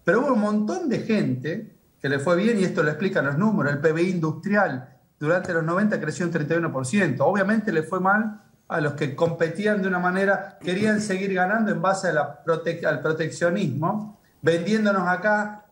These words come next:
bienes o servicios el triple de caro de lo que salían afuera, perjudicándonos a todos para protegerse ellos. Eso no tiene que ir más. Nosotros tenemos que ser lo suficientemente inteligentes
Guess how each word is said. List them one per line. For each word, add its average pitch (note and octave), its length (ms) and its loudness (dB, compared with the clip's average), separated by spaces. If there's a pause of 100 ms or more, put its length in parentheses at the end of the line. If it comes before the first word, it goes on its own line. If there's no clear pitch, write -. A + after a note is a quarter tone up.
bienes G#3 340 0
o F3 100 2
servicios F#3 500 0
el F3 160 -2
triple A3+ 360 0
de F#3 120 0
caro G#3+ 240 2
de G3 60 -2
lo E3+ 100 0
que D3 100 -8
salían E3 340 -4
afuera, G#3 360 0
perjudicándonos F3 800 -2
a F3 120 0
todos G#3+ 240 0
para C#3+ 200 0
protegerse D#3+ 640 -2
ellos. B2 200 -6 (360)
Eso F#3+ 300 2
no F3 200 -2
tiene F3 280 -2
que E3+ 80 -2
ir D3 140 -2
más. C#3+ 440 -4 (320)
Nosotros F#3 380 2
tenemos F3+ 240 0
que D#3+ 60 2
ser F#3+ 260 0
lo D#3+ 100 0
suficientemente F#3 1000 -2
inteligentes D#3 920 -2